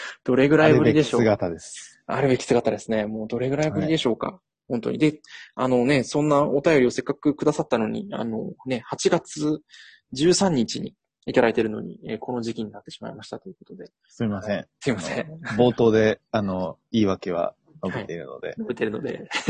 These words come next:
Speaker 2: そうそう。
Speaker 1: <laughs> ですね。ということで、
Speaker 2: はい、はい。
Speaker 1: あの、久しぶりに、あの、お便りのご紹介をしていきたいと思います。ラジオネーム、ミミズクズクシさん。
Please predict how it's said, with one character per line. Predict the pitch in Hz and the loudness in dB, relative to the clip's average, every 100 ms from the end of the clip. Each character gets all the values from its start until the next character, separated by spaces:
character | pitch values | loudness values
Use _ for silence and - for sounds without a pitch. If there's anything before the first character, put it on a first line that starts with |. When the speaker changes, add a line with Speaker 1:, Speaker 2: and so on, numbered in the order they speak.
| 143 | 2
Speaker 2:
そ | 123 | 4
う | 117 | 2
そ | - 170 | 4 4
う。 | 160 - - - 120 - - - - - - - 208 | 4 4 0 -6 -6 -6 -10 -10 -10 -12 -12 -8 -8
Speaker 1:
<laughs> | 339 370 349 311 240 - | -4 -2 0 -2 -6 -4
で | 120 | -4
す | - - | -2 -4
ね。 | 139 135 _ _ - | -4 -4 _ _ -2
と | |
い | 151 | 0
う | |
こ | 151 | 4
と | 104 | 4
で、 | 113 | 4
Speaker 2:
は | |
い、 | - | 0
は | - | -2
い。 | 120 | 0
Speaker 1:
あ | |
の、 | 117 | 0
久 | 110 131 | 0 -2
し | - | 0
ぶ | 117 | -2
り | 113 | 0
に、 | 110 123 - | -2 -4 -10
あ | 120 | -6
の、 | 113 | -4
お | |
便 | 110 117 | 0 0
り | 110 | -2
の | 110 | -4
ご | 110 | -6
紹 | 110 139 | -2 0
介 | 147 139 | 2 0
を | |
し | 131 | 0
て | 135 | -4
い | |
き | - | 0
た | 135 | -2
い | |
と | 131 | 0
思 | 127 131 | -4 -2
い | |
ま | 147 | -2
す。 | 139 - - | -4 -6 -4
ラ | 127 | -2
ジ | 147 | -2
オ | 160 | -2
ネ | 151 | -2
ー | |
ム、 | 123 131 | -2 -4
ミ | 123 | -4
ミ | 156 180 | -2 -2
ズ | 185 | -2
ク | 185 190 | -2 -2
ズ | 165 175 | 0 -2
ク | - | -2
シ | - - | -6 -8
さ | |
ん。 | 127 | -12